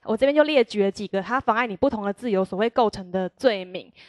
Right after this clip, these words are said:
那比如说像第一个就是它可能会妨碍你意，你做意思决定的自由，那它最明显、最典型的叫做强制罪，详细的罪名我们等一下会介绍。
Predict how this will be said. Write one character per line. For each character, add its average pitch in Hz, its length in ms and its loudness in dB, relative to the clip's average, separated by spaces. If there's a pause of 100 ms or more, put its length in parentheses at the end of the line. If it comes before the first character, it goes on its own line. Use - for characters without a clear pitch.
那 277 100 0
比 233 140 -2
如 220 120 2
说 302 220 2
像 320 220 0
第 269 100 -6
一 285 60 -4
个 254 100 2
就 247 100 -4
是 269 140 -6
它 277 160 -6
可 269 100 -6
能 214 120 -4
会 294 80 0
妨 220 160 2
碍 240 100 2
你 190 220 -8
意， 269 260 -2
你 214 100 -4
做 269 280 4
意 269 180 -6
思 240 260 -4
决 196 200 -2
定 214 180 -4
的 185 120 -4
自 208 300 -4
由， 123 240 -4 (200)
那 277 120 4
它 277 140 4
最 277 180 2
明 220 160 -6
显、 220 200 -6
最 294 160 4
典 190 200 -6
型 185 160 -18
的 190 80 -8
叫 233 140 0
做 226 100 4
强 175 340 -8
制 202 240 -4
罪， - 300 0 (160)
详 233 220 -6
细 311 140 -2
的 262 40 2
罪 262 140 2
名 214 140 -4
我 190 40 -4
们 185 80 -10
等 180 80 -8
一 190 40 -6
下 214 100 0
会 214 200 -2
介 190 220 -4
绍。 190 320 -2